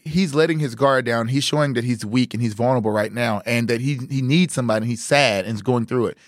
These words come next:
My, my mind is going through, this boy is, like, damn near suicidal now. That's where I'm at with it. Like, we really need to keep close eyes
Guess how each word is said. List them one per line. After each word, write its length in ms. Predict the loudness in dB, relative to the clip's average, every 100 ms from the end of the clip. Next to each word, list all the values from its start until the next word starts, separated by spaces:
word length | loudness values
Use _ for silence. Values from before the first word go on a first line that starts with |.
| _ _ _ 0
My, 240 | 0 0
my 280 | -4 0 2
mind 240 | 4 2 2
is 60 |
going 180 | 0 0
through, 100 | 0
this 100 | -2
boy 180 | 2 2
is, 120 | 4
like, 160 | 2 0
damn 160 | 0 0
near 100 | -2
suicidal 520 | 0 2 2 2 -2
now. 240 | -8 -14 -20 -12
That's 260 | 0 0 2
where 120 | 2
I'm 160 | 4 0
at 120 | -2
with 120 | -2
it. 80 | -2
Like, 180 | -2 0
we 80 |
really 180 | 2 0
need 80 | 0
to 60 | -4
keep 240 | -4 -2
close 240 | -2 -2 2
eyes 520 | 2 2 0 -6